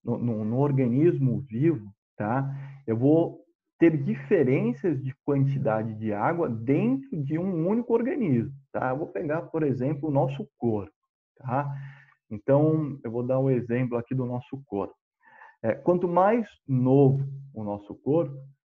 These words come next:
mais água eu tenho nos tecidos. Por que isso? Porque quanto mais novo, né, o nosso corpo, mais reações químicas. Quanto mais reações químicas, mais água eu preciso. Então, essa já é uma, uma função, uma parte importante.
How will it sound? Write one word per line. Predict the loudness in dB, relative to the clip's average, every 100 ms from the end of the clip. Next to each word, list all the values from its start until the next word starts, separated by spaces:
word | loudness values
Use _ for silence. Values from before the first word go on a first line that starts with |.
| -6
mais | -2 0 -2 -2
água | -2 0 -2 -6
eu |
tenho | -6 -6
nos | -6 -10
tecidos. | -12 -12 -8 -8 -8 -16 _ _ _ _
Por | -6 -4
que | -4
isso? | 0 0 -2 -12 -20 _ _ _
Porque | -10 -6
quanto | -6 -4 -4
mais | -2 -2 -2
novo, | 0 2 2 2 -2 _ _ _ _
né, | -10 -8 -8
o | -8
nosso | -10 -12 -10
corpo, | 0 2 0 -4 -14 -20 _ _ -8
mais | 0 2 2 0
reações | -4 -6 -4 -6 -6 _
químicas. | -2 0 -2 -6 -12 -18 -20 _ -6
Quanto | -4 -2
mais | 0 0 0 -2
reações | -4 -4 -2 -2 -2
químicas, | -4 -6 -6 -8 -10 _ -10
mais | -6 -4 -2
água | -2 -2 -4
eu |
preciso. | -8 -14 -8 -4 -4 -6 -16 _
Então, | -8 -4 -4
essa | -4 -4
já | -2
é |
uma, | -2 -4 -6
uma | -6 -8 -8
função, | -12 -14 -16 -12
uma | -12 -10
parte | -8 -10 -10
importante. | -10 -12 -8 -8 -8